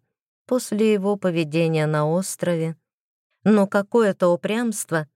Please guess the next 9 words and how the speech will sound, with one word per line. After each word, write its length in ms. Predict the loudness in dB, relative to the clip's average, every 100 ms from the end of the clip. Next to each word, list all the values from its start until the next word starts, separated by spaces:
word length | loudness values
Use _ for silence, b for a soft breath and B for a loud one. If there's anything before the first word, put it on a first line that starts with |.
| _ _
заставляло 920 | 0 0 0 -4 -2 0 0 0 0
меня 300 | 0 0 0
молчать. 880 | 0 -2 -4 -8 -6 -4 -4 -10 -20 _ _ _ _ _ _ _ _ _ _ _ _ _
Наверное, 760 | -2 0 2 2 0 0 0 0
я 280 | 0 0 -2
зря 340 | -2 0 0
ничего 440 | 0 -2 -4 -2 -2
не 160 | -2
посылал. 720 | -4 -6 -4 -4 -2 -4 -6